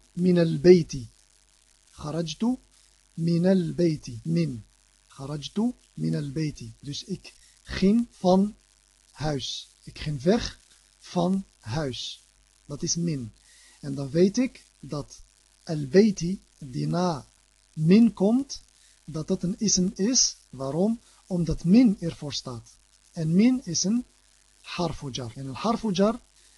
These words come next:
die komt alleen voor een ism. Dus iets wat achter een harfu jar komt, dat is een ism. Dat is wat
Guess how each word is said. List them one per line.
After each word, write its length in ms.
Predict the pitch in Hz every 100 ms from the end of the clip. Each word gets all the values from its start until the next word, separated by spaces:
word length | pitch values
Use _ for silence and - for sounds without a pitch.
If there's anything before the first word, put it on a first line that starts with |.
| _ -
die 200 | 131 160
komt 320 | 165 151 -
alleen 560 | 156 147 196 233 233 - _ _ _ _ _ _ _
voor 600 | - 180 185 190 196 202 _ _ _ _ _
een 180 | 175 185
ism. 280 | 180 - 123 - _ _ _ _ _ _ _
Dus 220 | - 127 -
iets 320 | 220 - -
wat 200 | 151 -
achter 400 | 226 - - 156
een 100 | 139
harfu 360 | 127 185 160 143
jar 200 | 180 214
komt, 420 | - 262 269 - - _ _ -
dat 220 | 143 160
is 180 | 180 -
een 120 | 165
ism. 260 | 160 - 120 107
Dat 140 | 165 170
is 140 | 180
wat 240 | 151 180